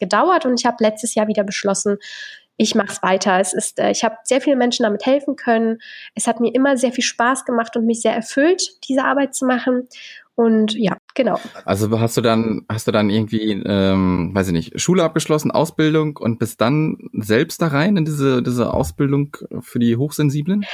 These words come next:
Speaker 1: Also bei mir war das so, ich hab nach dem Abi, ähm, Wirtschaftswissenschaften angefangen zu studieren, also die, äh, typische Vivi-, äh, B W L-Schiene. Ich hab aber relativ
Speaker 2: Mhm.
Speaker 1: schnell gemerkt, dass es nichts für mich ist und,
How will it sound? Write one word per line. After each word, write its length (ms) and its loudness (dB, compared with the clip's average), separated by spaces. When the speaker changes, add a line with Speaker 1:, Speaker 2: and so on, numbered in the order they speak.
Speaker 1:
Also 180 2
bei 120 4
mir 160 4
war 80 2
das 240 0
so, 180 4
ich 220 0
hab 100 -4
nach 160 0
dem 180 -2
Abi, 480 0
ähm, 540 0
Wirtschaftswissenschaften 1040 -2
angefangen 440 -2
zu 100 -12
studieren, 480 -2
also 240 0
die, 320 -2
äh, 220 0
typische 600 -2
Vivi-, 480 2
äh, 80 0
B 300 0
W 60 2
L-Schiene. 880 2
Ich 100 -6
hab 100 0
aber 240 0
relativ 380 0
Speaker 2:
Mhm. 120 4
Speaker 1:
schnell 580 2
gemerkt, 460 -2
dass 100 -6
es 160 -6
nichts 460 -2
für 80 -4
mich 240 -2
ist 460 -4
und, 420 2